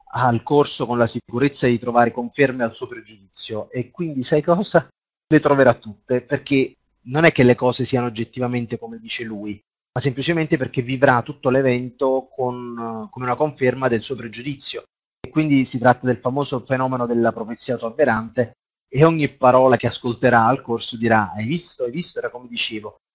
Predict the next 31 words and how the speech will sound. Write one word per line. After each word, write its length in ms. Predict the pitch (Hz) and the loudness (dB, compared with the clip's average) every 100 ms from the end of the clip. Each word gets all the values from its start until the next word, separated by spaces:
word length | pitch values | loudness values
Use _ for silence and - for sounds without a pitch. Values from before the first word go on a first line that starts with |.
| _ | _
E 120 | 151 139 | -8 -4
quindi 380 | 123 117 117 | -4 -2 -2
non 160 | 113 113 | -2 -8
ci 100 | 113 | -10
sono 180 | 113 110 | -12 -12
<laughs> 20 | |
speranze 580 | - 127 - 120 - 110 | -8 -2 2 2 0 -8
per 100 | 113 | -6
queste 300 | 113 - 117 | -8 -6 -4
persone, 460 | 135 - 110 104 - _ _ 113 | -4 -4 -6 -6 -8 _ _ -10
e 60 | |
quindi 260 | - 143 123 | -4 -4 -2
io 140 | 127 | -2
sconsiglio 840 | - 127 123 - - 156 113 117 | -4 -8 -10 -8 -4 -4 -2 0
alle 140 | 113 113 | 0 0
persone 420 | 113 - 135 123 | -6 -8 -8 -8
che 80 | 110 | -8
sono 240 | - 113 | -12 -16
scettiche 560 | 107 - 120 117 117 113 | -14 -6 -4 -4 -6 -6
a 60 | |
prescindere 640 | - 139 - 113 113 110 107 | -6 -6 -4 -6 -6 -4 -2
di 280 | 107 107 - | -4 -8 -10
pensare 520 | 113 110 - 123 117 | -12 -2 2 4 2
soltanto 500 | 107 104 117 113 104 | -4 -4 -2 -2 -10
di 140 | 104 | -20
venire 240 | 107 110 104 | -16 -14 -14
a 20 | |
un 60 | |
corso 320 | 101 101 - 98 | -14 -14 -14 -16
del 120 | 92 | -20
genere, 320 | 92 92 82 | -20 -20 -20